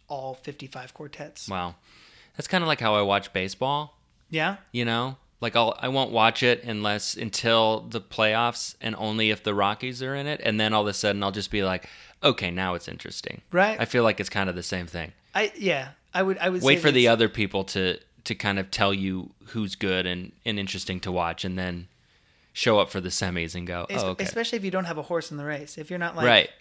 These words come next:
Speaker 1: you know, if you're not like, "This, this quartet's gotta get through," or
Speaker 2: Right.
Speaker 1: if the Colorado, if the Rockies don't get through, then I'm not watching it.
Speaker 2: Exactly.
Speaker 1: So
Speaker 2: There's no point. Um, okay, so, um, sorry, I just completely derailed what you were talking about.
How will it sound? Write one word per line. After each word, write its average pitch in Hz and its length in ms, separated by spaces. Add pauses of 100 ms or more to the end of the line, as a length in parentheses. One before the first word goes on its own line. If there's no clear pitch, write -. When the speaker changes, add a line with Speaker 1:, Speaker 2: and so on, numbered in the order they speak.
Speaker 1:
you 175 100
know, 165 160
if 160 100
you're 180 100
not 180 140
like, 156 200
"This, 160 260
this 170 260
quartet's 165 380
gotta 151 180
get 151 180
through," 156 260
or 139 200 (300)
Speaker 2:
Right. 95 320
Speaker 1:
if 156 160
the - 60
Colorado, 165 460
if 156 60
the 156 80
Rockies 156 320
don't 151 140
get 143 160
through, 160 180
then 139 140
I'm 139 80
not 135 120
watching 147 280
it. - 180
Speaker 2:
Exactly. 156 400 (140)
Speaker 1:
So - 140
Speaker 2:
There's 143 120
no 117 100
point. 92 340 (840)
Um, 113 440 (640)
okay, 127 260
so, 110 400
um, 104 440 (320)
sorry, 90 280
I 90 120
just 90 360
completely 95 420
derailed 90 380
what 87 120
you 90 80
were 90 60
talking 87 340
about. 85 280